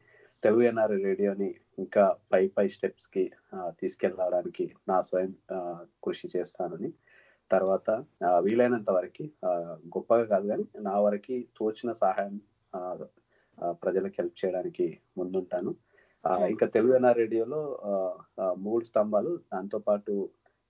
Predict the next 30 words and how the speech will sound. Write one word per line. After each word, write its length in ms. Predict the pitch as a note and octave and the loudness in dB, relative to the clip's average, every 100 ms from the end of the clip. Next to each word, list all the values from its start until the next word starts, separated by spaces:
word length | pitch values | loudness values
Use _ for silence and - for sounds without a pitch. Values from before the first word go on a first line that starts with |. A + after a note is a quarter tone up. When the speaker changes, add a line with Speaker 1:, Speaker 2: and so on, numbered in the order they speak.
| E2 | -6
Speaker 1:
ఆ, 180 | E2+ F2 | -6 0
నాలుగు 240 | F#2 G2+ | 0 2
స్తంభంగా 720 | G#2 A2 G#2 G#2 G2+ F#2+ E2 - _ F#2 | -2 -4 -4 -2 0 2 0 -8 _ -6
హనుమంత్ 380 | F#2 G#2 G2+ G2+ | -2 -2 0 -2
గారు 180 | F#2+ | -2
కూడా 220 | F#2 F#2+ E2+ | -2 -2 -4
త్వరలో 560 | - - F2 F2+ F2 - - | -4 -6 -4 -6 -8 -12 -8
రాబోతున్నారు 640 | - E2 F#2+ F#2 F#2 F2 E2+ | -2 0 0 -4 -4 -4 -4
వారు. 240 | E2+ D#3+ _ _ _ _ - | -4 -6 _ _ _ _ -6
ఆ, 340 | E3+ F#3 G3 | -2 0 0
Speaker 2:
ఓకే. 340 | F3+ - D#3+ - A2 | -2 -10 -16 -8 -2
Speaker 1:
ఇంకా 280 | G#2+ G#2+ - G#2 | 4 4 6 4
చాలా 160 | G2+ | 4
మంది, 420 | A2 G#2+ G#2 F#2+ - | 2 -2 -4 -4 -2
ఆ, 300 | G2 F#2 F2+ F2 _ _ - | 0 0 -2 -6 _ _ -12
ఆ, 340 | F#2 E2+ E2+ D2+ G2+ | -10 -8 -10 -10 0
రేడియో 380 | G2+ G#2+ A2 | 2 2 0
మీద, 260 | G#2+ G#2+ G2+ G#2 G#2 _ - | 0 -2 4 4 4 _ -2
రేడియోని 540 | G2 G2+ G#2+ G#2 G2+ | 2 2 2 2 -2
నమ్మి, 420 | F2+ F#2 G2+ G2+ | -2 -2 0 0
రేడియోని 440 | - F#2+ G2+ G2+ G2 | 0 0 0 0 -4
ముందు 280 | F#2 F#2+ F#2 | -4 -2 -2
తీసుకెళ్ళడానికి 800 | F#2+ - F#2 F#2 F#2+ - G2 - _ _ _ - | -2 -2 0 0 -2 -4 -6 -8 _ _ _ 4
చాలా 180 | F#2+ G2+ | 4 4
మంది, 420 | G2+ G2+ G2 - _ F2+ | -2 -4 -6 -8 _ -6
ఆ, 40 | |
ఇక్కడ 260 | F2 - F#2 | -4 -2 -2
అమెరికాలో 480 | F#2+ G2 G#2 G2 | -2 -4 -2 -2
ఉన్నటువంటి, 600 | F#2+ F#2+ - F2 F2 F2+ E2+ _ _ _ - | -4 -8 -8 -8 -4 -4 -6 _ _ _ -6
ఆ, 280 | F2 E2+ | -4 -4